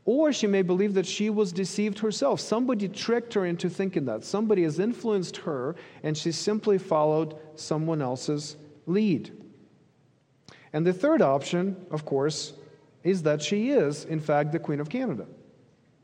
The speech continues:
That's an option, isn't it? The third option is that she, what she says is true, what she claims is true, in which case you should stop paying your mortgage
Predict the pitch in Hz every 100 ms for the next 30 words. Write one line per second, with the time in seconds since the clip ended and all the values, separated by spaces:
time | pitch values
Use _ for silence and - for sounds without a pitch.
0 | _ 127 127 175 240 277 135 127 175 254
1 | 233 - - _ _ _ _ _ _ _
2 | _ _ _ _ _ _ _ 151 196 254
3 | 202 160 - 180 185 170 165 - 208 220
4 | 208 160 156 202 202 180 185 202 - 175
5 | 165 160 160 - 156 170 170 185 175 -
6 | 180 202 - 170 160 165 160 - - -
7 | 143 147 175 - 180 160 156 - - -
8 | 147 151 - 180 185 185 175 175 180 170
9 | 180 185 147 131 135 139 -